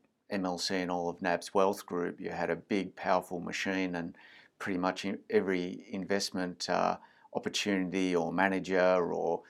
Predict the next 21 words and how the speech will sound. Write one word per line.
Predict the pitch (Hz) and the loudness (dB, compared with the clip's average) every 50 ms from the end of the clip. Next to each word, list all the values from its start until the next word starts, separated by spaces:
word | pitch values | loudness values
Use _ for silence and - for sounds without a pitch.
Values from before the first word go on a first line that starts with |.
| _ _ _ | _ _ _
the | - - 110 | 0 0 0
be-, | - - - _ - | 0 0 -12 _ -2
best | - 101 95 - - | 0 0 0 0 -4
and | 90 90 | -6 2
brightest | 90 95 95 95 90 - | 4 6 6 6 4 0
from | - 95 90 85 | -4 -4 0 0
around | 87 90 92 90 87 | 2 4 4 4 2
the | 87 85 | 2 0
world | 85 98 98 98 98 95 95 92 | 4 6 6 8 8 8 6 4
was | 92 87 85 85 85 - - - _ _ - _ _ _ - | 0 0 0 0 -2 -4 -6 -10 _ _ -20 _ _ _ 2
always | 98 92 90 87 87 87 | 4 6 6 4 4 0
available | 80 92 90 92 98 98 92 98 90 | 4 6 6 6 6 6 4 0 -4
to | - - 90 85 | -4 -4 -6 -6
you. | 82 90 101 - - _ _ _ _ _ _ _ _ _ _ _ - | -6 -6 -8 -8 -10 _ _ _ _ _ _ _ _ _ _ _ -10
Tell | - - 139 147 | -6 0 2 4
me | 143 135 117 | 4 6 4
about | 107 95 104 101 98 98 92 - - _ _ _ _ _ _ _ _ _ _ _ - 123 98 | 6 8 10 10 10 10 8 6 2 _ _ _ _ _ _ _ _ _ _ _ -12 -8 -2
dealing | 101 95 95 101 101 98 95 92 | 0 2 2 2 2 2 0 0
with | 90 87 | -2 -2
the | 87 101 | -4 -4
transition | - - 95 90 90 85 85 95 90 - - 98 92 90 87 85 | -4 -2 -2 0 -2 0 -2 -2 -2 0 0 0 -2 -2 -4 -8